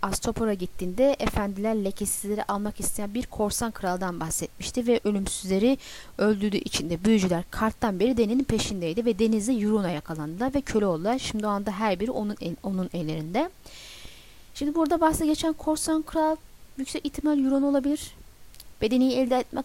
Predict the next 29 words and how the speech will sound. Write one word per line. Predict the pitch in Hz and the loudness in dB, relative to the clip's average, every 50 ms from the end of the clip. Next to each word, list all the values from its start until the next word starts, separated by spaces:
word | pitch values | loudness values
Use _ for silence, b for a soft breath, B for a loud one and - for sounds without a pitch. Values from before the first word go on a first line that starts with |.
| - - | 0 2
amacı | - 233 233 233 226 208 233 | 2 4 4 4 2 0 -2
için | 233 233 - - | -2 -4 -4 -6
çoktan | - - 226 - - 247 | -4 -4 -4 -2 -2 -2
harekete | 226 220 226 220 214 240 214 233 | -2 0 -2 -2 -2 -2 -2 -2
geçip | 208 220 208 - 254 - - - | -2 -2 -4 -4 -6 -8 -8 -8
kendince | - 214 202 196 202 233 254 226 185 180 190 202 - - | -6 -4 -4 0 2 4 4 4 4 2 0 -2 -2 -4
ona | 202 208 208 202 | -6 -4 -4 -4
yardım | 196 196 190 196 190 202 196 | -2 -2 -2 -2 -2 -4 -4
etmeye | - - - - 175 170 | -6 -6 -6 -6 -4 -4
başlamış | 175 160 - - 240 277 - - - - - - - | -4 -4 -4 -4 -4 -4 -4 -6 -8 -12 -16 -8 -4
olabilir. | 202 196 170 151 - - - - B B B B B | -2 -2 -2 -2 -4 -6 -10 -10 B B B B B
Elbette | - 240 226 226 233 - - - - - | 4 6 6 6 6 4 2 -2 -2 -2
yardımı | - 202 220 208 214 202 220 220 208 - | 0 2 4 4 4 4 2 0 2 4
altın | - 202 202 - - 202 | 4 4 4 2 -2 -4
kalp | - - 196 175 170 | 0 2 2 2 2
yüzünden | 170 156 165 175 170 170 | 2 0 -2 -2 -2 -2
falan | - 175 - 427 494 440 330 | 0 2 2 2 4 4 4
değil. | 233 180 165 170 180 | 4 4 2 2 2
Euron'un | 185 180 190 202 196 196 | 2 2 2 2 0 0
bir | 208 208 185 | 0 0 2
diğer | 196 196 202 202 196 | 2 4 4 4 2
yardımı | 196 202 196 185 190 190 202 202 202 202 | 2 2 2 2 2 0 0 0 0 0
göze | 190 185 196 190 190 196 | 0 0 2 2 2 2
girme | 190 214 202 214 208 | 2 2 2 2 0
girişimi | 196 - 208 202 208 - - 247 226 | 0 2 2 2 2 2 0 0 0
ise | - - - 262 196 | 0 0 0 0 -2
diyarı | 185 190 214 202 208 226 254 | -2 -2 0 0 0 -2 -4
parçalara | - - - 214 196 190 - 220 214 220 226 - - | -6 -8 -6 -6 -6 -4 -4 -2 -2 -2 -2 -2 -2
ayırıp | 180 175 214 269 320 | -2 0 0 -2 -2